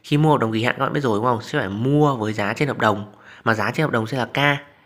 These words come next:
Đấy, thì mình sẽ giả sử là người ta sẽ bán giá trên thị trường S T. Thì có phải là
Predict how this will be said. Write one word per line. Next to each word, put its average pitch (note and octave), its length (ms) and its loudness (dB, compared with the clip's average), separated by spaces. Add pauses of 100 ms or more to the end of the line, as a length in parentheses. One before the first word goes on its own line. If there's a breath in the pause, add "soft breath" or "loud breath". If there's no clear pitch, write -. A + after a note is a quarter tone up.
(180 soft breath)
Đấy, G#2+ 240 -2
thì C3+ 80 0
mình A#2+ 120 -2
sẽ C#3+ 100 0
giả A#2 180 2
sử A2 180 -2
là F#2+ 100 2
người G2 140 -2
ta A2 160 0
sẽ C#3+ 140 -6
bán G2+ 380 -2
giá G2+ 200 -2
trên C3 140 -4
thị C3+ 180 -4
trường A2 180 -4
S - 200 -6
T. - 40 -2 (580 loud breath)
Thì A#2 100 2
có A#2+ 60 0
phải A2+ 180 2
là G#2 180 0